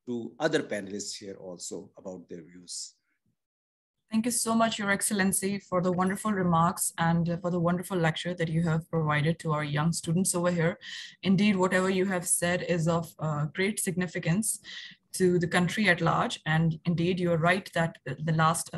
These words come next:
Speaker 2: I mean, a couple of weeks ago, I was at a summer school, which is basically a, um,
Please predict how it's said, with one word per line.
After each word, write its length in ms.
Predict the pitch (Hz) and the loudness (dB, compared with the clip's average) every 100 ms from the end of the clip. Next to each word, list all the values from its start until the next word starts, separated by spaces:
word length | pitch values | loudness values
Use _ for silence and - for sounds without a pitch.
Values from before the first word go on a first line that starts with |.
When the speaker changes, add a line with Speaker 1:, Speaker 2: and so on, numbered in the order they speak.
| - | -6
Speaker 2:
I 80 | 165 | -2
mean, 280 | 170 165 - | -2 -2 -4
a 20 | |
couple 240 | 196 202 | -6 -2
of 100 | 190 | 0
weeks 220 | 190 175 | 0 0
ago, 220 | 185 170 180 | -2 2 4
I 140 | 165 | 4
was 160 | 165 175 | 4 2
at 100 | 170 | 0
a 40 | |
summer 260 | - 170 202 | -2 -2 -2
school, 300 | - 165 175 | -4 -2 0
which 200 | 165 165 | 0 0
is 120 | 165 | 0
basically 480 | 156 156 160 160 156 | 0 -2 0 2 4
a, 200 | 156 156 - - - _ - | 4 2 -4 -14 -16 _ -6
um, 340 | 160 151 151 | 0 0 0